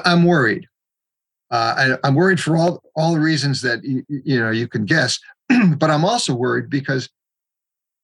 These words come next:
libraries are under attack. Now, when I say under attack,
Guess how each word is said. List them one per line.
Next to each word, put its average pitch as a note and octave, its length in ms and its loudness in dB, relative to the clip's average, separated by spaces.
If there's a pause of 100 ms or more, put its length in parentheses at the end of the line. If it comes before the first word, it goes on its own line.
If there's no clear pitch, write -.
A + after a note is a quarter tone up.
(440)
libraries D3 680 0 (560)
are D#3+ 80 -2
under F3 180 0
attack. - 600 -6 (1900)
Now, D#3 180 2
when D#3+ 120 2
I E3+ 80 2
say G#3+ 200 0
under F3+ 240 2
attack, D#3 460 -2